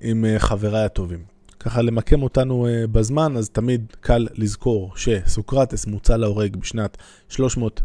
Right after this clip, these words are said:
תשעים ותשע לפני הספירה. אה,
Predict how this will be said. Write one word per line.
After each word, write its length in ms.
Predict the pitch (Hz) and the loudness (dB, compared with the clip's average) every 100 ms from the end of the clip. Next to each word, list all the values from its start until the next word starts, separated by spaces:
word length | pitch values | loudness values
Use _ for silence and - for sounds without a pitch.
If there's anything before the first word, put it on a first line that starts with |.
| - | -2
תשעים 340 | 113 101 127 107 | -4 -2 -4 -4
ותשע 420 | - 117 - 95 | 4 4 4 -6
לפני 320 | 98 101 - 110 | -8 -10 -6 -2
הספירה. 540 | - - 107 135 175 - - - - - - _ - | -2 -2 0 2 0 -2 -18 -20 -20 -20 -20 _ -8
אה, 420 | - 110 110 113 | -2 2 2 2